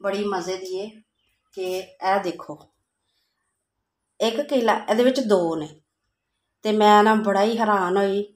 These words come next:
ਮੈਂ ਕਿਹਾ, "ਸੋਹਣਿਆ ਰੱਬਾ, ਤੇਰਾ ਹੀ ਕਮਾਲ ਏ ਤੇ ਤੇਰੀਆਂ ਹੀ ਸ਼ਾਨਾਂ ਨੇ ਕਿ ਕੇਲੇ ਨੂੰ ਵੀ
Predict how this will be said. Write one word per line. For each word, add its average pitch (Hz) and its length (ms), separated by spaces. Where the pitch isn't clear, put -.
ਮੈਂ 185 180
ਕਿਹਾ, 190 220
"ਸੋਹਣਿਆ 190 480
ਰੱਬਾ, 170 320
ਤੇਰਾ 214 220
ਹੀ 226 80
ਕਮਾਲ 196 480
ਏ 196 60
ਤੇ 208 100
ਤੇਰੀਆਂ 196 360
ਹੀ 214 80
ਸ਼ਾਨਾਂ 170 360
ਨੇ 175 180
ਕਿ 196 400
ਕੇਲੇ 240 280
ਨੂੰ 277 180
ਵੀ 294 60